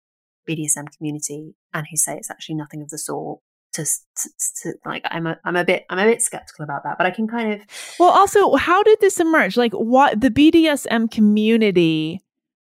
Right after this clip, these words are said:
Speaker 2: okay, first of all, this is not an identity category. It, it shouldn't be.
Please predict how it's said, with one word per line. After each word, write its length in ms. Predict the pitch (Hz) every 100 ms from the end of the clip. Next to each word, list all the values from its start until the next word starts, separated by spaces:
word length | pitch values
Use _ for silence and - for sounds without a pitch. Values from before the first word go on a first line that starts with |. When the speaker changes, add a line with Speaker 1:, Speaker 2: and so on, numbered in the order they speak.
| _
Speaker 2:
okay, 160 | 220 214
first 240 | 254 269
of 80 | 262
all, 140 | 240
this 200 | 208 214
is 120 | 202 185
not 240 | 202 196
an 80 | 185
identity 580 | 175 165 165 175 175 170
category. 800 | - 160 147 151 131 127 123 151
It, 160 | 170 -
it 100 | 175
shouldn't 400 | - 247 226 170
be. 380 | 139 - -